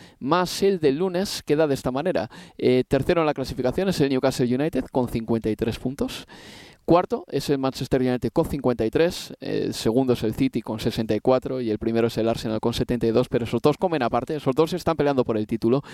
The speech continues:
En la lucha por la Champions, el Newcastle y el Manchester United son tercero y cuarto, y quinto, a tres puntos de estos dos, es el Tottenham con cincuenta.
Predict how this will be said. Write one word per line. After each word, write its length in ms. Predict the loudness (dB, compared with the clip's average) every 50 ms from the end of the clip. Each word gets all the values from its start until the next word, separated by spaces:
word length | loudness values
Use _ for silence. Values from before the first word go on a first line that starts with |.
| -16 -16 -8 -2 0
En 120 | 2 4
la 80 | 4 4
lucha 220 | 4 2 2 2
por 120 | 0 2 2
la 100 | 0 0
Champions, 540 | -2 -2 -2 -2 0 2 2 0 0 0 0
el 100 | 0 0
Newcastle 440 | 0 2 2 2 2 2 2 2
y 40 | 2
el 100 | 2 2
Manchester 440 | 0 -2 -2 -2 -2 0 2 2 2
United 260 | 2 0 0 -2 -4
son 200 | -4 -2 -2 -2
tercero 280 | -2 0 2 2 2 2
y 60 | 4
cuarto, 340 | 4 4 2 4 2 0 -2 -4 -10 -18 -18 -20 -10 -4
y 120 | -2 -2 0
quinto, 500 | 0 2 0 0 2 2 2 0 2 0
a 120 | -2 0 2
tres 220 | 2 0 0 0
puntos 360 | 0 -2 0 2 2 2 4
de 80 | 2 0
estos 300 | 0 0 0 0 0 2
dos, 280 | 2 2 0 0 -4 -8 _
es 200 | -4 -2 0 2
el 100 | 0 2
Tottenham 480 | 4 2 2 2 0 -4 -6 -6 -8 -4
con 200 | 0 0 0 0
cincuenta. 580 | -2 -6 -8 -2 0 0 0 0 0 -2 -2